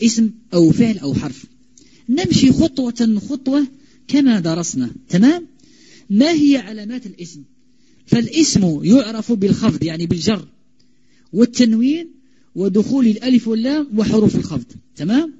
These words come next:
إذن هل قد، هل يمكن أن نقول قد؟ لا يمكن. هل ي-، هل يمكن أن نقول القد؟ لا يمكن. هل يكو-، يمكن أن نقول قد؟ لا يمكن.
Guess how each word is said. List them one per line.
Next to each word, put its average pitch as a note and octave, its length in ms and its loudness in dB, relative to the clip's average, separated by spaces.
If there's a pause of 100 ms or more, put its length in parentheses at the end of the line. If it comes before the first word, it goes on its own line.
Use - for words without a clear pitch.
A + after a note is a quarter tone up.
(720)
إذن G3 340 2 (640)
هل C#4 260 0
قد، C4 240 -4 (440)
هل B3+ 260 0
يمكن C4 360 2
أن A3+ 140 0
نقول G#3+ 500 4 (360)
قد؟ A3+ 380 0 (420)
لا D#4+ 120 -6
يمكن. A3+ 380 -4 (960)
هل C#4 180 4
ي-، C4+ 160 0 (100)
هل B3+ 200 4
يمكن D4+ 260 -2
أن A#3 180 -4
نقول A#3 320 0
القد؟ A3+ 480 -4 (360)
لا C#4 120 2
يمكن. A#3+ 420 0 (1300)
هل C4+ 380 2
يكو-، D4 200 -8
يمكن C4+ 280 2
أن A#3+ 140 -2
نقول A#3+ 280 0
قد؟ B3+ 380 0 (260)
لا C#4 100 -4
يمكن. D4 420 -4